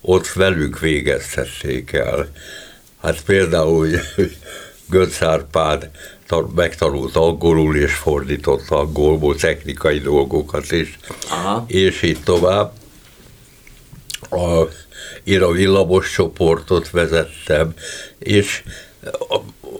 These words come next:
Speaker 1: a, ha szükségünk volt vala-, valamilyen irodalomra, akkor azt a belügyminisztérium illetékes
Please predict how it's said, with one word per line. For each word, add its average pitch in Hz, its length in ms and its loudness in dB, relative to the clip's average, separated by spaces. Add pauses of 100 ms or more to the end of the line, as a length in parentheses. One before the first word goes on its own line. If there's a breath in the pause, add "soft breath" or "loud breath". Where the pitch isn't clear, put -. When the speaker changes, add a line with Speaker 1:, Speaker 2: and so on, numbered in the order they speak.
(200)
Speaker 1:
a, 101 160 4
ha 104 280 4
szükségünk 92 800 2
volt 104 320 6
vala-, 95 300 4
valamilyen 85 680 2
irodalomra, 117 1000 4 (1000 loud breath)
akkor 117 380 4
azt 104 220 -2
a 98 100 4
belügyminisztérium 80 1160 0
illetékes 73 1000 -2